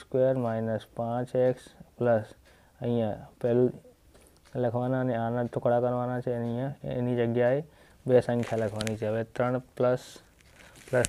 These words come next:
ત્રણ એક્સ લખી દેવાના, પછી આ છેલ્લું આખરનું જે લખ્યું છે એ લખી દેવાના. હવે કોમન લેવાના, અહીંયાથી એક્સ કોમન લીધું તો એક્સ માઇનસ પાંચ બચશે, અહીંયાથી ત્રણ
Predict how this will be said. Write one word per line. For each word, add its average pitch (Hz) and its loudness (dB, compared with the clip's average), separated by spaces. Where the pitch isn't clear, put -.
ત્રણ 123 0
એક્સ 120 -2
લખી 123 0
દેવાના, 127 -2
પછી 131 -4
આ 123 0
છેલ્લું 120 0
આખરનું 127 0
જે 127 4
લખ્યું 123 -2
છે 123 2
એ - -4
લખી 117 -2
દેવાના. 104 -8
હવે 123 4
કોમન 127 4
લેવાના, 131 2
અહીંયાથી 123 0
એક્સ - -2
કોમન 127 2
લીધું 127 4
તો 117 -2
એક્સ - -4
માઇનસ 120 -2
પાંચ 120 -2
બચશે, 120 -2
અહીંયાથી 120 -2
ત્રણ 127 -2